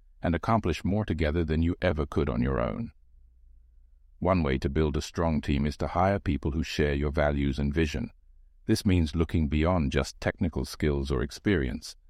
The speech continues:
and focusing on cultural fit and shared values. Another way to build a strong team is to foster open and honest communication. This means creating an environment where people feel comfortable sharing their thoughts and ideas,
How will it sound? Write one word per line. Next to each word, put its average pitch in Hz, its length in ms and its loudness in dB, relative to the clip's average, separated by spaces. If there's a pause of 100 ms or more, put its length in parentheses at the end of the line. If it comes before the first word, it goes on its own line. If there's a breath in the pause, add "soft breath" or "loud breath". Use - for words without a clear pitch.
(300)
and 73 140 -2
focusing 87 500 0
on 76 220 0
cultural 90 480 -2
fit - 340 0
and 71 100 0
shared 73 400 -2
values. - 600 -6 (680)
Another 87 360 2
way 76 180 4
to 71 140 -2
build 69 240 0
a - 60 0
strong 82 440 0
team 65 380 0
is 64 120 -6
to - 120 -6
foster - 500 0
open 87 380 2
and 82 120 2
honest 73 380 0
communication. 73 720 -2 (540)
This - 180 0
means 87 360 2
creating 90 540 2
an 90 80 2
environment 76 680 2
where 76 140 -2
people 78 300 -2
feel 78 280 0
comfortable 73 500 -2
sharing 78 460 0
their 73 140 0
thoughts 69 420 0
and 69 100 -2
ideas, 73 640 -2